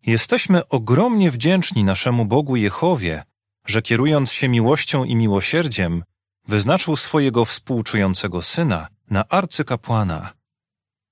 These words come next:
Jak byś odpowiedział? Jak przeżycia Jezusa na ziemi przygotowały Go do roli arcykapłana? Jak Jezus spełnił proroctwo z księgi Izajasza czterdzieści dwa trzy?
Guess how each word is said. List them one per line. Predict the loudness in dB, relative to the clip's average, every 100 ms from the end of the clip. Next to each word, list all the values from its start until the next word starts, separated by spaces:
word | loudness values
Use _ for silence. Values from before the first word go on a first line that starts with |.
| _ _ _ _ _ _ _ _ _ _ _ _ _ _ _ _ -2
Jak | 0 2
byś | 2 0
odpowiedział? | -2 -2 0 -2 -2 -4 -6 -14 _ _ _ _ _ _ _ _ _ -2
Jak | -2 -2
przeżycia | -2 0 0 0
Jezusa | 0 0 0 0 0
na | 0
ziemi | 0 0 2 2 2 0 _ -10
przygotowały | -4 0 2 2 4 4 2
Go | 2
do | 2 2
roli | 0 0 -2
arcykapłana? | -2 -6 -6 -6 -4 -2 -2 -6 -10 _ _ _ _ _ _ _ _ _ _ _ _ _ _ _ -2
Jak | -2 2
Jezus | 2 2 0 -2 -4 -10
spełnił | -2 2 4 4
proroctwo | 2 0 2 0 -4 -2 -2
z |
księgi | -2 -2 0 -2 -2
Izajasza | 0 2 0 0 0 -2
czterdzieści | -2 -4 -2 -2 -4 -6
dwa | -2 -2 -2
trzy? | -4 -4 -6 -8